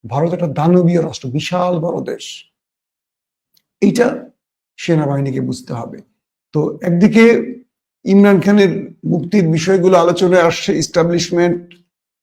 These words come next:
ইমরান খানের সাথে শিগগিরই বসবেন, বসছেন, বারবারই বসছেন, কিন্তু খবরে আসছে। এবং ইমরান খান তার জনগণকে বলছেন যে সেনাবাহিনীর পাশে থাকতে হবে,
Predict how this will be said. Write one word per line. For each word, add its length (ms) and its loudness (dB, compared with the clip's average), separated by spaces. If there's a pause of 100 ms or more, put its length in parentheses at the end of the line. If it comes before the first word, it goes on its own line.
(200)
ইমরান 300 2
খানের 220 -2
সাথে 240 -2
শিগগিরই 380 2 (100)
বসবেন, 320 2 (160)
বসছেন, 360 2 (160)
বারবারই 440 4
বসছেন, 320 -2
কিন্তু 180 -4
খবরে 420 -2
আসছে। 220 -10 (840)
এবং 240 2 (160)
ইমরান 280 2
খান 140 -2
তার 220 4
জনগণকে 420 2 (100)
বলছেন 380 -2
যে 140 0 (320)
সেনাবাহিনীর 580 2
পাশে 160 -6 (100)
থাকতে 320 -16
হবে, 200 -12